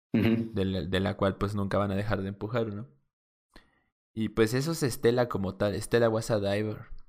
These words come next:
Speaker 2: que, como tú lo mencionabas, sí se siente muy oscura la canción. Sin embargo, es el tipo de música que, que a mí me gusta. <laughs> Canciones rollo este.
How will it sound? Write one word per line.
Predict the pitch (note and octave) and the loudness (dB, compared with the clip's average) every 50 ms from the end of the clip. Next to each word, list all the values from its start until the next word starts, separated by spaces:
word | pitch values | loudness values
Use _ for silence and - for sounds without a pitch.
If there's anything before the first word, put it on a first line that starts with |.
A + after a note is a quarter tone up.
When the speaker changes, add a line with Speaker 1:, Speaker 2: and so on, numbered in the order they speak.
| _ - | _ -6
Speaker 2:
que, | - G#2 G2 F#2+ F2+ D#2+ - - - - - - _ _ _ _ _ _ _ _ _ _ _ - | -4 0 0 0 0 -2 -4 -8 -14 -20 -20 -20 _ _ _ _ _ _ _ _ _ _ _ -6
como | - A2+ G#2+ F#2+ | 0 0 0 4
tú | A2 C3 | 4 4
lo | D3 | 6
mencionabas, | D3 B2 A2 A2+ G#2+ G#2+ A2 A#2+ A#2+ A2+ - | 6 4 2 2 0 2 4 2 2 0 -2
sí | - A#2 | -6 -4
se | B2 C3 B2+ | -4 -4 -2
siente | C3+ C3 B2 B2+ B2+ | -2 -2 -2 0 -2
muy | A#2 A2 A2+ A2+ A2+ G#2+ | 0 0 -2 -2 -2 -2
oscura | A2+ A2+ G#2 - - A2 A2 A2 B2 | -2 -4 -4 -2 2 4 6 6 6
la | B2 G#2 F#2+ | 6 4 2
canción. | - F#2 F#2+ F#2+ - G#2 C3+ F#3 - - - _ _ _ _ _ _ _ _ _ _ _ _ _ _ _ _ _ _ _ _ _ _ _ _ | 0 -6 -4 -4 -4 -4 -4 -4 -8 -14 -20 _ _ _ _ _ _ _ _ _ _ _ _ _ _ _ _ _ _ _ _ _ _ _ _
Sin | - A2+ A2+ | -4 -2 4
embargo, | A2+ A2+ A#2+ C3 C#3 | 6 6 6 6 4
es | C#3 C#3 - | 2 2 0
el | C#3+ B2 - | -2 -2 -2
tipo | - - - - C3+ | -6 -6 0 0 2
de | B2 G#2+ | 2 2
música | G2+ G#2 G#2 - B2 A2+ G#2+ G2 | 2 0 -2 -2 0 0 0 0
que, | - F#2+ F2 C#2+ C2 - - - - - - - - _ _ | 0 -4 -4 -4 -6 -8 -10 -12 -14 -16 -18 -20 -20 _ _
que | - G#2+ | 2 2
a | |
mí | G2+ G#2 | 2 4
me | G#2+ A2 G#2 | 2 2 2
gusta. | F#2+ F#2+ G#2+ - - G2+ G#2+ - - - - | 0 0 -2 -4 -6 -6 -6 -8 -14 -18 2
<laughs> | - - - - E3 C#3+ D3+ C#3 A2+ G#2+ G#2+ - - - - - - - - - - | 4 6 10 10 8 8 8 2 2 0 -8 -10 -14 -20 -20 -20 -20 -20 -20 -20 -2
Canciones | - A2 G#2 G2+ - A#2 A2+ A2+ A2+ A2+ | 2 2 2 4 2 0 0 0 -2 -2
rollo | G#2+ G#2 G2+ G2+ G#2 G2+ | -2 -2 -2 0 0 0
este. | F#2+ F#2+ A2 - - G2+ G2+ | 0 -2 -4 -4 -6 -6 -6